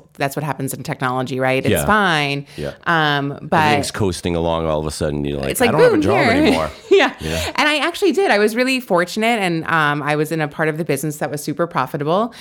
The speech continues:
Speaker 2: Yeah.
Speaker 1: However, Micro Focus, um, is out of, they, they're based out of London. And so they're,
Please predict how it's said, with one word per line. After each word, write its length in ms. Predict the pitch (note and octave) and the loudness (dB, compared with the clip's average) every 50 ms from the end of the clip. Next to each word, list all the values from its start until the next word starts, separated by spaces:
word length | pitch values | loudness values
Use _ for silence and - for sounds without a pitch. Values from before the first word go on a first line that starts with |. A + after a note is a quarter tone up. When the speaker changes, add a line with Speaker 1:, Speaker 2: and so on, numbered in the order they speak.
| - - - | -18 -18 -16
Speaker 2:
Yeah. 60 | - | -4
Speaker 1:
However, 580 | - G#3+ A3 B3 C4 B3+ G#3+ G#3 F#3+ F#3 F#3 - | 0 2 4 4 4 4 4 4 4 4 2 0
Micro 320 | F3 F3+ F3+ F3+ F3+ G#3 G#3 | 0 -2 -2 -2 -2 -6 -4
Focus, 480 | - F#3 E3 E3 - E3 D#3+ E3+ E3 - | -2 -2 -2 0 0 -2 -2 -2 -2 -4
um, 240 | - D#3 D3 C#3+ - | -2 0 0 0 0
is 100 | D#3 E3 | 0 0
out 140 | D#3+ D#3 D3+ | 2 2 2
of, 200 | D3 C#3+ C#3 - | 0 -4 -2 -2
they, 120 | E3 D#3+ | -2 0
they're 160 | D#3 D#3+ E3 | 2 2 2
based 180 | E3 E3+ E3+ - | 2 0 -2 0
out 80 | F3+ F3+ | -2 -2
of 100 | D#3+ C#3+ | 0 0
London. 460 | C3+ B2+ B2 B2 B2 B2 B2+ C3 G#2+ | -2 -2 -2 -2 -2 -2 -2 -2 -2
And 180 | A#2 D3 D3 | -4 -4 -2
so 120 | - D3 C#3 | -2 -2 -2
they're, 520 | D3 D3+ C#3+ C#3 C#3 C#3 C#3 C3+ C3+ - | 0 2 2 2 4 2 2 2 0 -2